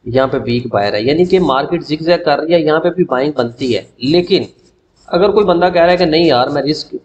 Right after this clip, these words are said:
medium risk भी नहीं लेना चाह रहा, अच्छा यहाँ पे आप बाय करके यहाँ पे stop loss लगा सकते हैं नीचे, यहाँ पे बाय करके यहाँ पे stop loss लगा सकते हैं, यहाँ पे टीपी लगा सकते हैं। लेकिन अगर कोई बंदा कहता है, "नहीं यार मैं चाहता हूँ कि मेरी eighty to ninety परसेंट जो ट्रेड है ना exact accurate लगे।"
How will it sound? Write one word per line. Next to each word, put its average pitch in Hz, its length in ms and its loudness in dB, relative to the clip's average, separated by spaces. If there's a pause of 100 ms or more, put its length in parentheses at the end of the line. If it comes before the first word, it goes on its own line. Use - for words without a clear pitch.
medium 147 320 0
risk 147 220 -4
भी 160 60 0
नहीं 151 120 2
लेना 117 200 0
चाह 107 220 0
रहा, 104 200 -6 (460)
अच्छा 123 220 0
यहाँ 143 200 0
पे 190 80 -2
आप 175 60 0
बाय 151 180 2
करके 170 240 2
यहाँ 160 140 0
पे 165 80 -2
stop - 220 -2
loss 151 160 -2
लगा 117 160 0
सकते - 260 -10
हैं 127 60 -4
नीचे, - 240 -12 (1300)
यहाँ 127 220 0
पे 160 80 0
बाय 147 180 2
करके 151 260 0
यहाँ 147 120 0
पे 151 60 -6
stop 151 220 -4
loss 170 140 -2
लगा 160 160 0
सकते 143 180 -6
हैं, 143 60 -2
यहाँ 127 120 -2
पे 113 60 -6
टीपी - 220 -16
लगा 113 140 -2
सकते - 240 -14
हैं। 120 240 -4
लेकिन 170 360 2 (260)
अगर 156 120 0
कोई 170 100 0
बंदा 160 180 0
कहता 151 200 0
है, 147 80 -2
"नहीं 143 180 0
यार 92 240 -2 (280)
मैं 123 440 0
चाहता 120 300 -2
हूँ 131 100 0
कि 127 140 -2
मेरी 117 180 0
eighty 117 180 -4
to 120 160 -8
ninety 120 280 -2
परसेंट 151 360 -2
जो 120 100 0
ट्रेड 110 280 -4
है 123 60 -2
ना 131 140 -4
exact - 380 -4
accurate 120 440 -2
लगे।" 98 220 -10